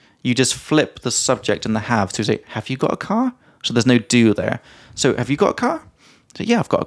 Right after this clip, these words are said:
car." Usually, a good point is usually stick with the same verb that they use. If they just use have, then you also reply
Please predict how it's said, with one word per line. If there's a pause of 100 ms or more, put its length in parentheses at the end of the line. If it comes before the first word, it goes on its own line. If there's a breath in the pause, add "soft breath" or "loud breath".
(100)
car." (600 loud breath)
Usually, (240)
a
good
point
is
usually
stick
with
the
same
verb
that
they (160)
use. (120)
If
they
just
use (140)
have,
then
you
also (140)
reply